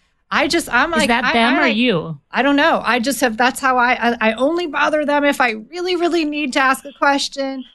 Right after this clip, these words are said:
Speaker 1: I stay way off. I mean, maybe at a party at the end of the year, I might chat 'em up for a second. But,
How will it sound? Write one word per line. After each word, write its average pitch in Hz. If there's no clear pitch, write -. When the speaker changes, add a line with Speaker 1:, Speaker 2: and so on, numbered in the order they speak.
Speaker 1:
I 208
stay 220
way 277
off. 294
I 269
mean, 277
maybe 381
at 285
a 269
party 269
at 262
the 254
end 247
of 233
the 247
year, 254
I 247
might 240
chat 233
'em 233
up 226
for 254
a 240
second. 247
But, 208